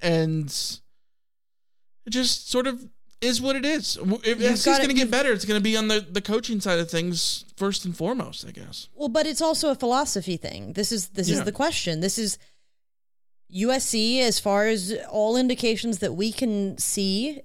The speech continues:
Speaker 2: is that U S C has put a greater emphasis in terms of investment, literal investment, N I L investment, on bringing in transfers and arranging N I L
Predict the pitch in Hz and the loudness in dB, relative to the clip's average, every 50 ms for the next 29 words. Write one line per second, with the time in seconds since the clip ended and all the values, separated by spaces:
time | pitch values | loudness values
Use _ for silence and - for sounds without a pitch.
0 | - - 190 185 190 190 190 196 180 165 - - - - 170 190 202 - 180 175 | -4 -2 0 2 2 2 2 0 0 -2 -4 -6 -8 -6 -2 -2 -2 -2 -2 -2
1 | 190 208 220 226 220 - - 208 202 208 180 196 185 - - - - - 202 202 | -2 0 0 0 0 0 -2 0 -2 0 0 -2 -2 -4 -6 -8 -4 -2 -2 -2
2 | 202 - - - 185 180 180 175 170 175 175 165 - - - - - - - - | -2 -4 -4 0 0 2 2 2 2 0 0 -2 -4 -8 -14 -20 -20 -20 -20 -20
3 | - - - - - 196 208 214 226 240 233 - 202 214 202 196 202 196 - 202 | -20 -20 -20 -8 -2 0 2 4 4 2 0 0 0 -2 -2 -2 -2 -4 -2 0
4 | 202 208 220 - 190 185 180 - 196 196 185 180 175 180 160 180 175 175 160 175 | 0 0 0 -2 -2 -4 -4 -4 -2 -2 -2 -2 -2 -2 -2 -2 -2 0 0 0
5 | 175 175 - - 185 185 180 202 - - - - 180 190 196 208 196 190 185 175 | 0 0 -2 -2 -2 -2 -2 -2 -4 -6 -6 -2 0 0 2 2 2 2 2 2
6 | 180 175 170 160 165 165 165 - - 175 165 - - - 175 170 170 165 165 165 | 0 0 0 0 0 0 -2 -2 -4 -4 -6 -6 -6 -4 -4 -2 0 0 0 0
7 | 170 175 170 160 156 147 160 160 156 - 180 170 170 180 - - - - 180 170 | 0 0 -2 -2 -2 -2 -2 -2 -2 -2 -2 -4 -4 -4 -6 -8 -6 -4 -2 -2
8 | 165 165 165 165 170 175 165 - - 190 190 185 190 180 165 175 175 175 156 - | 0 -2 -2 -2 -4 -6 -6 -6 -2 -2 0 0 0 0 0 -2 -2 -4 -4 -4
9 | 175 165 165 175 - - 160 151 156 165 175 - - - - - - - - - | -4 -4 -2 -4 -4 -4 -2 -2 -2 -2 -4 -6 -10 -14 -18 -20 -20 -20 -20 -20
10 | - - - - 185 185 180 175 170 170 175 175 175 175 - - - - - - | -20 -20 -6 -2 0 0 2 2 0 0 0 -2 -2 -4 -6 -8 -16 -20 -20 -20
11 | - - - - - - - - 214 202 180 185 190 196 196 196 165 190 190 185 | -20 -20 -20 -20 -20 -20 -8 -2 -2 0 2 4 4 4 4 2 2 2 0 0
12 | - - 185 180 175 175 175 175 175 175 175 175 170 165 165 175 160 | 0 0 0 2 2 2 2 4 4 4 4 2 2 0 -2 -4 -6